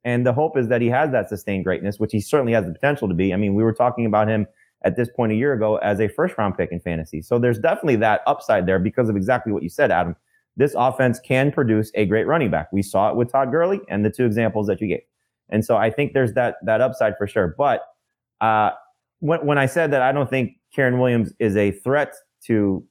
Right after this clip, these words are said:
Cam Akers, what you said, Dave, yes, he's going to take some work away, but is he gonna take work away from Akers per se, or is he gonna take, like, away work from Henderson? And that's what we have to find out. So I think, you know, he'll lose some touches to somebody,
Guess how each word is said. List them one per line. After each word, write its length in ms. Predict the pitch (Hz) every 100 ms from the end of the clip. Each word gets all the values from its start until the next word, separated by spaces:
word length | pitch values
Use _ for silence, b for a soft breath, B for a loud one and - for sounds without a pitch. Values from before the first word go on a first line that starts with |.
| _
Cam 180 | 110 101
Akers, 280 | 98 98 87
what 160 | 107
you 80 | 90
said, 240 | - 127 107
Dave, 160 | 98
yes, 180 | 104 80
he's 120 | 110
going 140 | 127 117
to 40 |
take 140 | 98
some 180 | - 135
work 200 | 101 87
away, 180 | 85 90
but 300 | 82 95 -
is 80 | 110
he 60 | 107
gonna 160 | 110
take 160 | 117 110
work 180 | 107 104
away 220 | 107 101
from 440 | 95 101 95 92 -
Akers 320 | 127 147 180 175
per 100 | 180
se, 260 | 180 175
or 100 | 120
is 60 | 120
he 60 | 113
gonna 100 | 110
take, 180 | 107
like, 180 | 110 107 - _ -
away 200 | 104 107
work 280 | 101 101 -
from 240 | 95 95 - _ _ -
Henderson? 420 | 151 127 104 87
And 100 | 92
that's 160 | 107 113
what 80 |
we 100 | 104
have 140 | 104 98
to 80 | 92
find 220 | 90 92
out. 200 | 117 - - _ _ _
So 520 | - 123 117 117 - _ _ -
I 120 | 127
think, 260 | 175 175
you 160 | - 147
know, 80 | 131
he'll 160 | 156
lose 160 | 160 156
some 100 | 139
touches 300 | 151 143 127
to 80 | 101
somebody, 480 | - 160 123 104